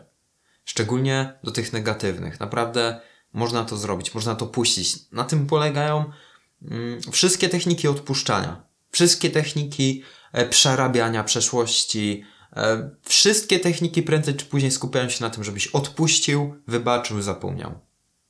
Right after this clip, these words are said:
I tak jak powiedziałem wcześniej, to nie chodzi o to, żebyś na siłę tłumił emocje czy uczucia. Nie, tutaj w pełni kontakt, e, ze sobą jest ważny.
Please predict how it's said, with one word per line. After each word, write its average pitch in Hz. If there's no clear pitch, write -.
I 117
tak 147
jak 151
powiedziałem 143
wcześniej, 139
to 131
nie 127
chodzi 123
o 117
to, 117
żebyś 104
na 113
siłę 107
tłumił 98
emocje 95
czy -
uczucia. 87
Nie, 90
tutaj 92
w -
pełni 107
kontakt, 98
e, 92
ze 95
sobą 95
jest 90
ważny. 101